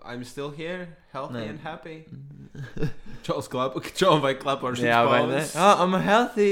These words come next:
Speaker 2: <laughs>
Speaker 1: Uh,
Speaker 2: Tad.
Speaker 1: Bet jā, es nezinu. Ne, es neiesaku ēst ārpus derīguma
Speaker 2: Bet kāpēc,
Speaker 1: termiņa.
Speaker 2: piemēram, kāpēc sieru nevarēja sas-, es, um, kurš ir
Speaker 1: Vecu?
Speaker 2: sabojājies, ja zils sieras ir ok? Ā, jo viņš ir ar speciālām baktērijām,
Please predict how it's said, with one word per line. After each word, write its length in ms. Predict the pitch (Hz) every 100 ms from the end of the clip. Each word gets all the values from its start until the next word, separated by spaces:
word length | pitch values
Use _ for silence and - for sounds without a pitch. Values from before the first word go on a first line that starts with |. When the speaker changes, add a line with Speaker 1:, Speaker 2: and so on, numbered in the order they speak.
| 190
Speaker 2:
<laughs> 560 | 160 165 - - 110 - _ - 185 - - _ _ _ _
Speaker 1:
Uh, 420 | 120 113 110 95 -
Speaker 2:
Tad. 240 | 120 104 - _ _ _ _ _ _ _ _ _ _ - _
Speaker 1:
Bet 340 | 127 123 -
jā, 160 | 123 110 104 104 _ _
es 180 | - 147
nezinu. 300 | 131 107 104 101 _ _ _ _
Ne, 180 | 127 123 62
es 160 | 123 -
neiesaku 600 | 139 139 110 104 - -
ēst 360 | 107 104 104 -
ārpus 340 | 104 104 - -
derīguma 260 | 113 107
Speaker 2:
Bet 120 | 165 -
kāpēc, 360 | 214 226 233
Speaker 1:
termiņa. 80 | -
Speaker 2:
piemēram, 220 | 165 135 -
kāpēc 320 | - 170 170 -
sieru 420 | - 147 185 139
nevarēja 420 | 107 104 104 107
sas-, 200 | - 120 -
es, 240 | 110 113 110
um, 640 | 104 98 98 98 104 104 113
kurš 160 | - 104
ir 80 |
Speaker 1:
Vecu? 40 | 110
Speaker 2:
sabojājies, 580 | 117 165 165 147 127 -
ja 180 | 123 127
zils 320 | 123 143 104 127
sieras 240 | 120 123
ir 80 | 117
ok? 140 | 104 117 113 - _ _ _ _ _ _
Ā, 120 | 151 165
jo 140 | 156
viņš 120 | 151 147
ir 80 |
ar 80 | 123
speciālām 600 | - 143 135 123 110 110 110
baktērijām, 640 | 120 113 104 104 101